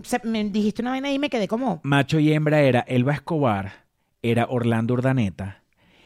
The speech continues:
Speaker 2: y era Irene Arcila, que era una actriz también de teatro y vaina, que, y la vaina también era bastante teta y culo. Sí, porque ellos tenían como un trío, eran, eran como, era una vaina, una vaina de tres.
Speaker 1: No.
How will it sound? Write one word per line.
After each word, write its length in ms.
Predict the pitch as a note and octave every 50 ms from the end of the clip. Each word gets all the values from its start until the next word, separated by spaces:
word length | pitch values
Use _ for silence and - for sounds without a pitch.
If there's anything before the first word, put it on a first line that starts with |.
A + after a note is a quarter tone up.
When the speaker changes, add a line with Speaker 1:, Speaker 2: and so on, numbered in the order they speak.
| _ _ _ _ _
Speaker 2:
y 460 | - C#3+ C3 B2+ B2 B2 A#2+ A#2+ A#2 A#2
era 400 | A2+ A#2+ A#2+ B2 B2+ B2+ C3 -
Irene 400 | - D3 C3+ B2 A#2+ A#2 A#2+ A#2+
Arcila, 640 | A#2+ B2 A#2 - - - E3+ C3+ A2 G#2 G#2+ A2+ - - _ _ _ _ _ _ _ _ _ _ _ _ _ _ _ _
que 100 | A#2 G#2+
era 100 | G2 G2
una 100 | G#2 A2
actriz 200 | G2 - B2 -
también 240 | C3 A#2+ A#2+ A#2
de 80 | A#2 A#2+
teatro 300 | - B2+ A#2 G#2+ - B2+
y 40 | C3
vaina, 220 | A#2+ G#2+ G2 G#2 - - - - - - - - _ _ _ _ _ _ _ _ _
que, 640 | D#3 D#3 D3 C#3+ C#3 C3+ C3+ C3+ C3 B2+ A#2+ - -
y 120 | - D#3 C#3+
la 120 | C#3 C3+
vaina 240 | B2+ A#2+ A2+ A#2 A#2
también 280 | - C#3 C3+ A#2 A2+
era 460 | A#2 A#2+ B2 B2 B2 B2+ B2 A#2+ A#2 A2+
bastante 380 | A2 A2 - - G#2 F#2 - G2+
teta 260 | - A#2 A2 - A#2+
y 60 | G#2
culo. 320 | - - F2 D2+ C#2 C2+ - - - _ _ _ _ _ _ _ _ _ _ _ _ _ _ _ _ _ _ _ _ _ _ _ _ _ _ _ _ _ _
Sí, 140 | - C3 A2+
porque 200 | A#2+ - - A#2
ellos 140 | A2+ C3+
tenían 220 | - D#3+ B2+ A2+ A2+
como 240 | A#2+ C3+ C#3 C3+ C3+
un 160 | C3+ C3 B2
trío, 400 | - C3+ B2+ B2 A2 G#2+ G2+ G#2+
eran, 220 | G#2+ G#2 A#2+ C3
eran 400 | A#2 A#2+ A#2+ B2 B2+ C3+ C3+ C3
como, 480 | A#2+ - D3 B2 A#2 A2 A2 G#2+ G#2+ G#2
era 220 | G#2+ G#2+ A#2 A#2+
una 200 | C3 B2+ C3 B2+
vaina, 320 | B2+ B2+ B2+ B2+ B2+ C3 C3
una 240 | B2+ B2 A#2+ B2
vaina 240 | B2 B2+ C3 C#3 C3+
de 100 | B2+ A2
tres. 500 | - - F#2+ E2 - - - - - - -
Speaker 1:
No. 680 | F3 E3 D#3+ D#3+ D3+ D#3 D3+ D3 D3 C#3+ B2+ A2+ G#2+